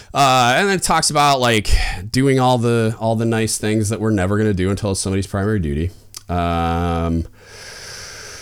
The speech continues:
uh, let's see. Include, <laughs> and then it says, uh, where does it say that? Okay, here we go. When they report, uh,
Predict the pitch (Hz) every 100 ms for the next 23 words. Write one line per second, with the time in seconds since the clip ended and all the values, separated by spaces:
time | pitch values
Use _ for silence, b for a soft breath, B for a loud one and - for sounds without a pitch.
0 | B B B - 247 254 233 220 165 -
1 | - - 85 80 73 B B B B B
2 | 113 - 147 139 139 135 170 156 - 139
3 | 120 B B B - 98 101 110 110 90
4 | - 87 80 76 - 104 85 85 110 90
5 | 80 98 143 156 139 - 139 139 95 -
6 | b b b b 107 98 90 85 82 82
7 | 80 80 80